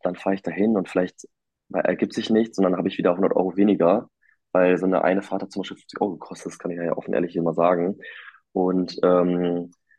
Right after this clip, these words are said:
hab dann wirklich eine Woche vorher erstmal gesagt, okay, ich fahr nicht.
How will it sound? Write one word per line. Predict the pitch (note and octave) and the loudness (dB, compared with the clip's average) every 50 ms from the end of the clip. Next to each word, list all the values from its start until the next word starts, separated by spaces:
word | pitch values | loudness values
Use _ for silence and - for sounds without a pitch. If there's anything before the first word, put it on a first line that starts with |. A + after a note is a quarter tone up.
| _ - | _ -8
hab | - - - | -8 -4 -2
dann | G2 F#2+ | 2 2
wirklich | G2 F#2 F#2+ F#2 | 2 0 0 -4
eine | F#2 D#2+ - | -4 0 0
Woche | A2 A#2 - A2+ | -2 -2 -2 -8
vorher | - - - G#2 G#2+ G#2+ G#2+ G#2 G2+ - - | -8 0 2 4 4 6 6 4 4 2 2
erstmal | - G#2+ G2+ - G2+ G2 | 0 -2 -2 0 -2 -2
gesagt, | F#2 F#2 F#2+ G2 - - | -2 0 -2 -2 -4 -4
okay, | - - - F2 | -12 -6 -6 -6
ich | E2 - - _ | -6 -6 -10 _
fahr | - E2+ F2 | -4 -2 0
nicht. | F2 F2+ G2 C3 C#3+ - - - | 2 2 2 2 2 -2 -12 -18